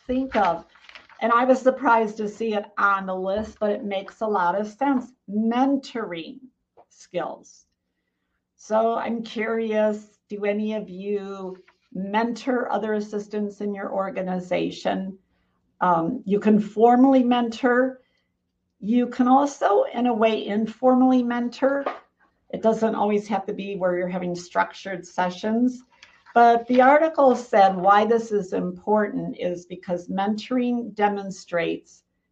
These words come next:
teamwork and collaboration and improves other skills such as patience and communication,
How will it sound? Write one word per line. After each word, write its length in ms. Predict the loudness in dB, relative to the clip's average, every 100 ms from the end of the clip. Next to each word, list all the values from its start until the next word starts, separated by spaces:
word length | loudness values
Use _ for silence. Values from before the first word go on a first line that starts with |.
| _
teamwork 920 | -20 -8 -2 2 4 6 4 2 -12 _ _ _ _ _ _
and 180 | -4 -4
collaboration 1200 | -2 0 4 4 4 0 -2 -4 -4 -4 -4 -6 -10 _ _ _ _ _ -6
and 180 | -4 -2
improves 560 | -4 -4 -2 -2 0
other 260 | 2 4 2
skills 580 | 0 -2 -2 0 0 -2
such 260 | -4 -4 -6
as 220 | -8 -10
patience 960 | -10 -6 -6 0 4 4 2 -10 _ _ _ _ _ _ _
and 260 | -4 -4 -4
communication, 1120 | -6 -4 -4 -6 -8 -6 -6 -6 -10 -12 -14